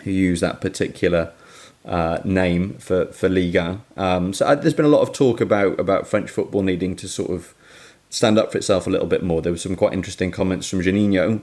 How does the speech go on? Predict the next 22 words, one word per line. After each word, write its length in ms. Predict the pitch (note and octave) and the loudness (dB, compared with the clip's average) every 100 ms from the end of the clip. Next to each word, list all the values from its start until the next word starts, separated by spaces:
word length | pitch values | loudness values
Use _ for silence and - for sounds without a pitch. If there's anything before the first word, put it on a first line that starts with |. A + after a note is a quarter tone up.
| - | -6
uh, 280 | F2+ F2 D#2+ | -2 0 0
in 80 | F2 | 0
an 80 | F2 | -2
interview 300 | F2 F2+ F2 | -2 -4 -4
he 80 | |
gave 280 | F2 F2+ F2 | 0 2 2
today, 340 | - F2 E2+ E2+ | -2 2 2 2
that 140 | - | -2
the 80 | F2+ | 2
Lyon 240 | F#2 F2 | 2 2
sporting 380 | - G2+ F2 F2+ | 0 -2 -2 0
director, 380 | E2+ F2+ - F2+ | 2 2 0 -2
and 100 | F2 | -2
he 100 | F2+ | -2
was 120 | F2+ | 0
saying 280 | F#2 F2+ F2+ | 0 0 2
basically 520 | G2 F#2+ E2 G2 F2 - - - | 2 2 -2 -2 -2 -10 -20 -6
even 240 | - A2+ G#2+ | 0 2 4
people 320 | B2+ B2 G#2+ | 2 0 2
within 300 | G#2+ B2 C3+ | 4 4 4
French 280 | C3+ F#2+ F2 | 2 0 0
football, 520 | F#2 - E2+ - | -6 -6 -4 -4